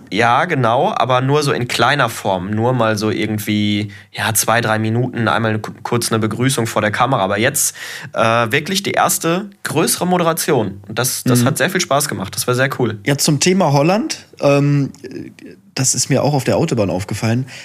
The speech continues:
Speaker 2: Holland, ist es, ist es wie bei uns ein Bundesland oder ist es eine Stadt?
Speaker 1: Das kann ich nicht genau sagen. Ist Holland nicht irgendwie, äh, einfach nur so eine
Speaker 2: Bezirk?
Speaker 1: also eine, eine Stadt
Speaker 2: Bez-
Speaker 1: auf jeden Fall nicht. Es
Speaker 2: Ja.
Speaker 1: ist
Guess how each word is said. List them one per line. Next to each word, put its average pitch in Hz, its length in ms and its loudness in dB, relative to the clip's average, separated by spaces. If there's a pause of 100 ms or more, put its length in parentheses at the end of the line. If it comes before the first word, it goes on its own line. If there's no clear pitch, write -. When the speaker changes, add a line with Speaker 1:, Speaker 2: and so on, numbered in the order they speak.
(140)
Speaker 2:
Holland, 208 300 4
ist - 180 0
es, - 240 2
ist 160 200 -2
es 151 360 -2
wie 151 100 2
bei 160 160 4
uns 160 460 2
ein 127 280 0
Bundesland 220 640 2
oder 202 80 0
ist 185 80 0
es 170 140 0
eine 156 60 2
Stadt? - 400 0
Speaker 1:
Das - 280 0
kann 160 220 0
ich 160 120 0
nicht 151 200 -2
genau 135 260 2
sagen. 123 360 2
Ist 95 200 -4
Holland 131 300 0
nicht 120 240 -4
irgendwie, 117 800 0 (260)
äh, - 80 -6
einfach 110 380 -2
nur 117 180 2
so 110 100 2
eine 110 120 2
Speaker 2:
Bezirk? 107 580 2
Speaker 1:
also 127 140 2
eine, 127 100 4
eine 127 220 2
Stadt 135 240 2
Speaker 2:
Bez- - 80 -2
Speaker 1:
auf - 120 -2
jeden 147 160 2
Fall 139 200 0
nicht. 131 320 0
Es - 100 -4
Speaker 2:
Ja. 151 180 4
Speaker 1:
ist - 120 -6